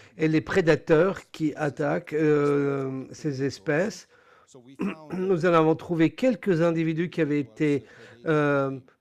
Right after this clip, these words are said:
dévorés par d'autres animaux, mais nous ne savons pas si ce sont des oiseaux ou si c'est des mammifères.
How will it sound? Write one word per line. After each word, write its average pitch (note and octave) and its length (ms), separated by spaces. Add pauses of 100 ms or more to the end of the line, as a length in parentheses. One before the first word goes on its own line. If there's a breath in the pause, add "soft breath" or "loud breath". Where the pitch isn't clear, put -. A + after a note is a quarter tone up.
(140)
dévorés D#3 680
par C3+ 200
d'autres D3+ 460
animaux, C#3+ 540
mais G3+ 100
nous E3 80
ne D#3+ 60
savons C#3+ 280
pas C#3 140
si D3 120
ce - 120
sont C3+ 160
des B2 240
oiseaux D3+ 720 (480 loud breath)
ou D#3+ 80
si - 140
c'est E3 140
des C3+ 160
mammifères. C#3 1040